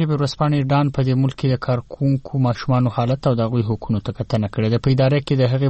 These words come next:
ماشومې کیسه، یعنې طیبې کیسه د بیلګې په توګه وړاندې کړل شوې ده چې د اسلام آباد په یو کور کې د کار کول پر وخت ورباندې تشدد شوی و. ورځپاڼه لیکي چې دا پیښه یوازینۍ نه ده، بلکې دا په ټولنه کې موجود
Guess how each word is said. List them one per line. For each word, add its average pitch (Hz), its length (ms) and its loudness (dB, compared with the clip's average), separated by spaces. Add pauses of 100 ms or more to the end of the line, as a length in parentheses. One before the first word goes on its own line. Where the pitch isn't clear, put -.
ماشومې 135 420 2 (140)
کیسه، 127 360 0 (420)
یعنې 113 180 4 (120)
طیبې 123 400 2 (540)
کیسه 135 240 2 (160)
د - 20 0 (200)
بیلګې 147 320 2
په 117 140 -4
توګه 113 180 -2
وړاندې 107 320 0
کړل 110 220 -2
شوې 156 220 4
ده 175 80 4
چې 156 140 -6
د 127 120 0
اسلام 120 220 0
آباد 123 360 0
په 117 160 0
یو 107 100 0 (100)
کور 139 160 2
کې - 180 -4
د 110 120 -4
کار 113 220 0
کول 110 180 -2
پر 117 200 -2
وخت - 220 -2
ورباندې 104 380 -2
تشدد 107 440 -4
شوی 98 220 -2
و. 101 60 0 (380)
ورځپاڼه 151 420 2
لیکي 156 180 -2
چې 139 200 -2
دا 131 40 4 (100)
پیښه 143 280 0
یوازینۍ 120 580 2 (200)
نه 135 100 2
ده، 170 80 4
بلکې 131 280 0 (100)
دا 123 40 4
په 117 160 -2 (280)
ټولنه 127 440 2
کې 123 100 -2 (180)
موجود 117 300 0